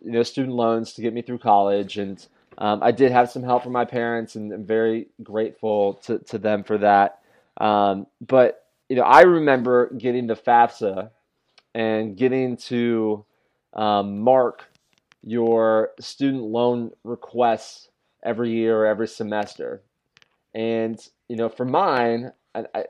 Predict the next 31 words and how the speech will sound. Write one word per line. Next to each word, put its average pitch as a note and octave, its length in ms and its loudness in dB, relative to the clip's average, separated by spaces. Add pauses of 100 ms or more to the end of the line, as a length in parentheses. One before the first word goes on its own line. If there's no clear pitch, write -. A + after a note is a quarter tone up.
I A#2+ 60 -8
think C#3+ 180 -4
it D#3 60 -4
was C#3+ 120 0
the B2+ 120 -2
fafsa B2+ 420 6
or B2 120 2
it A2+ 40 2
was, G#2+ 220 -6
I A2+ 60 -4
don't A2 80 -4
know, G2 100 -4
some, A#2+ 360 -4 (360)
some E3+ 200 -2
student B2+ 280 -4
loan G#2+ 120 -2
document. F#2+ 540 0 (280)
But C3 120 0
for D#3 80 0
mine, D3+ 540 0 (280)
you F#3 160 -6
got G3 340 4
to D3+ 420 0
put E3+ 240 -2
in E3 120 -2
an C#3 120 -2
amount A2+ 560 -6 (760)
that B2 320 0 (300)
on E3+ 220 2
that E3 220 -4
semester, C3+ 840 -6